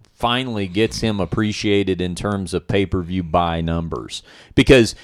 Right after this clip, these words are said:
you would be, um, i-, if, if you have the, the discretionary income, you would really be missing out to not buy that pay-per-view if that's the main event, in my opinion.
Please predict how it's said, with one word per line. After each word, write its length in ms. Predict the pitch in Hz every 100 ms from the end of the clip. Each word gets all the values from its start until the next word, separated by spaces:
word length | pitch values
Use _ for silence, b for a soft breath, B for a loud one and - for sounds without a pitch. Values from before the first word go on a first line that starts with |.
| B
you 320 | 120 135 151
would 280 | 156 160 113
be, 460 | 131 127 120 117 -
um, 600 | 107 101 95 92 90 87
i-, 40 | 113
if, 540 | 101 104 101 - - - _
if 160 | 110 87
you 120 | 98
have 280 | 101 127 113
the, 440 | 101 95 92 90 85
the 100 | 95
discretionary 800 | 87 - 120 110 - 107 95 95
income, 600 | 98 98 95 87 82 78 B B B -
you 300 | 101 101 95
would 180 | 95
really 300 | 90 110 113
be 160 | 104 101
missing 400 | 95 104 - 95
out 340 | 92 90 -
to 120 | - 87
not 320 | 90 85 -
buy 200 | 78 76
that 220 | 76 -
pay-per-view 640 | 85 78 85 76 78 73
if 100 | 71
that's 260 | 87 76 -
the 60 |
main 220 | 80 76 76
event, 280 | 76 71
in 60 | 82
my 160 | 80 78
opinion. 480 | - 71 69 76